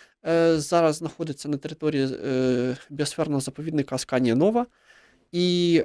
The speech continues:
е, крім нього, їх лишилося десь близько сорока, хоча були тисячі, тисячі і тисячі. Я, е, досліджував праці десь двадцятих років, тоді, е,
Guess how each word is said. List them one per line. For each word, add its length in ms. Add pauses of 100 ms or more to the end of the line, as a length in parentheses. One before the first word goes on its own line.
е, 600
крім 240
нього, 240
їх 360
лишилося 500
десь 200
близько 360
сорока, 420
хоча 240
були 240
тисячі, 540 (100)
тисячі 420
і 40
тисячі. 460 (380)
Я, 500
е, 140
досліджував 600
праці 720 (160)
десь 340
двадцятих 560
років, 320
тоді, 520
е, 120